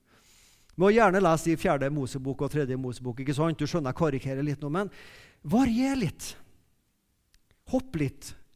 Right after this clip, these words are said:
men les bøker gjerne i sammenheng. Les, tenk og be. Hva sier det som står her om Gud, om meg, om min hverdag,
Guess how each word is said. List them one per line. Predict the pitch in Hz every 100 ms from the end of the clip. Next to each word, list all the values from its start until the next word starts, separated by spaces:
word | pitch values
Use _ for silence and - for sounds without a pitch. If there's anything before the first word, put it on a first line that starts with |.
| _ -
men | 180 170
les | 175 185 -
bøker | 165 120 139 151 170
gjerne | 170 143 123 151
i | 143 127 127 -
sammenheng. | - - 160 113 104 127 131 _ _ _ _ _ _ _ _ _ _ _ _ _ _ - - _ 143
Les, | 139 170 233 240 - - - _ -
tenk | 190 208 214 - - - -
og | 165 156
be. | 165 214 214 - _ _ _ _ -
Hva | - 214 233
sier | - 220 220
det | 208
som | 202
står | - 208 185
her | 190 175
om | 160 147
Gud, | 123 202 240 254 - - - -
om | 165 165
meg, | 156 190 226 226 - - -
om | 160
min | 147 170 226 240
hverdag, | 233 233 220 233